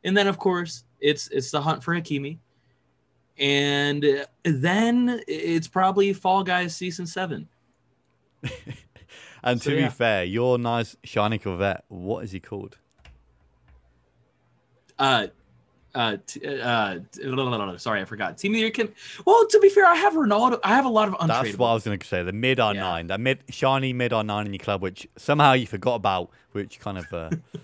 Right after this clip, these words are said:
Speaker 1: <laughs> Look, he, he was, he was frauding out over the weekend league. <laughs> So,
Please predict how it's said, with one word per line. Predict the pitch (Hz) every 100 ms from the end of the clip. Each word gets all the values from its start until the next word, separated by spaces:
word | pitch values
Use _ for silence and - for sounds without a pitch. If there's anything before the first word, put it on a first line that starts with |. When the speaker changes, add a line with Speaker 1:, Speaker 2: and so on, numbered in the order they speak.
| -
Speaker 1:
<laughs> | - - - -
Look, | 160 143 - _ _ _
he, | 147 185
he | 185 170 190
was, | 185 175
he | 147
was | 165 143
frauding | 151 143 131
out | 113 -
over | 104 101
the |
weekend | 98 92 95
league. | 90 87 - _
<laughs> | - 143 _ - - - 170
So, | - -